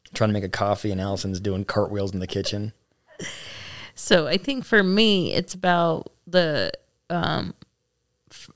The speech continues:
Speaker 2: about energy and accomplishment. And I'm able to check that off during the day, which helps me focus for the other tasks that I need to get done, if that's out of the way.
Speaker 1: Okay, but you're, so you've told people why you do it, but
Speaker 2: Mm-hmm.
Speaker 1: can you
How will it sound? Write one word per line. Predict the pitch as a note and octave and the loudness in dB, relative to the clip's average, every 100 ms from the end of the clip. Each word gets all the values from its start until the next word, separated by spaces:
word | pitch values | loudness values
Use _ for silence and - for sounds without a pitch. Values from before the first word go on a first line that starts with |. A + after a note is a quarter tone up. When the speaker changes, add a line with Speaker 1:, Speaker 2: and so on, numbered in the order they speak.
| - | -2
Speaker 2:
about | F3 F3 - | 2 2 2
energy | G3+ A#3+ A#3 B3 A3+ | 2 2 2 -2 -4
and | G3+ | -4
accomplishment. | F3 - D3+ E3 F#3+ - A#3 A#3+ B3 - _ _ _ _ _ _ - | -4 0 0 2 2 2 0 0 0 -4 _ _ _ _ _ _ 4
And | |
I'm | F#3 | 6
able | F3 E3+ | 8 6
to | E3 | 4
check | D#3+ - D3+ | 2 0 -2
that | - C#3+ | 0 0
off | C3+ C3 | 0 -2
during | - - - | -2 -2 0
the | |
day, | E2+ - G2 - | 0 2 0 0
which | F3+ - | 0 2
helps | G3 F3 | 2 2
me | F#3 E3+ | 4 4
focus | - D#3 D#3 D3+ D3+ - | 4 0 2 -2 0 -4
for | - - D#3 D3 C#3+ - - | -6 -2 2 2 0 -4 0
the | D#3 | 2
other | D3 C#3+ | 4 2
tasks | C#3+ - - - | 0 -4 -2 -2
that | C3+ | -2
I | C#3+ | -2
need | - - | -2 -4
to | - | -6
get | - | -8
done, | - - - - _ | -6 -6 -6 -10 _
if | - E3 | -10 -4
that's | C#3+ - | -4 -2
out | C#3+ | -2
of | D3+ | 0
the | E3 | 0
way. | - F3+ - _ _ _ _ _ _ _ - | -2 -4 -8 _ _ _ _ _ _ _ -4
Speaker 1:
Okay, | A#2+ | -2
but | G#2 A2+ | -2 0
you're, | A#2+ C#3+ - | 2 0 0
so | B2+ A2 | 0 2
you've | G#2 A2 B2 B2 - | 0 0 0 0 -4
told | - C3 A#2+ | 2 2 2
people | - A#2 G#2+ G2+ | -2 -4 -2 -2
why | G2+ G#2 G#2+ | 0 2 2
you | G2 F#2 | 0 -2
do | E2 D#2 | -4 -6
it, | - _ - | -6 _ -4
but | G3 | 0
Speaker 2:
Mm-hmm. | F3+ | 0
Speaker 1:
can | A#2 | 0
you | A2 G#2+ | 0 -2